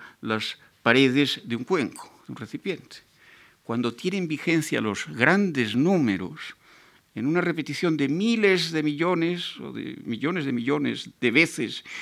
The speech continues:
del mismo lanzamiento de monedas o del mismo lanzamiento de dados, se perciben, se empiezan a percibir regularidades y leyes, leyes estadísticas.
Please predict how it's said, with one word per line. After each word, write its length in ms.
del 180
mismo 300
lanzamiento 640
de 80
monedas 720
o 140
del 120
mismo 280
lanzamiento 480
de 100
dados, 480
se 240
perciben, 540
se 80
empiezan 340
a 60
percibir 480
regularidades 760
y 40
leyes, 360
leyes 340
estadísticas. 920